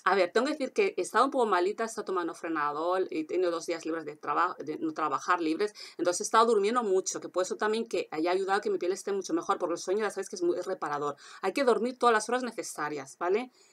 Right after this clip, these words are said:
Yo lo digo muchas veces, no lo hago, pero hay que hacerlo. Y entonces, claro, colaborando con la crema, probablemente se vea mucho, por eso es la piel se me ve tan bien. Pero bueno,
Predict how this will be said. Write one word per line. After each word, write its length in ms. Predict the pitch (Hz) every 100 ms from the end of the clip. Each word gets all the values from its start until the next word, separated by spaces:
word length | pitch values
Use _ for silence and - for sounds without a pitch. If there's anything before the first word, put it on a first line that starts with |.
| _ _ -
Yo 160 | 175
lo 60 | 196
digo 160 | 220
muchas 240 | 220 208 214
veces, 160 | 220
no 80 | 214
lo 60 | 208
hago, 180 | 226 226
pero 140 | 170
hay 100 | 165
que 80 | 202
hacerlo. 540 | - 160 147 143 131 - - -
Y 80 | -
entonces, 260 | 180 196 190
claro, 300 | 208 190 165
colaborando 440 | 165 165 170 220
con 160 | 226 240
la 160 | 220
crema, 440 | 220 233 240 240 226
probablemente 420 | 170 170 196 214
se 180 | 214 175
vea 180 | 175 196
mucho, 280 | 170 156 -
por 120 | 156
eso 100 | 202
es 80 | 185
la 140 | 180
piel 120 | 208
se 100 | 208
me 80 | 165
ve 40 |
tan 160 | 175 196
bien. 260 | 156 151 -
Pero 220 | - 156 -
bueno, 300 | 185 139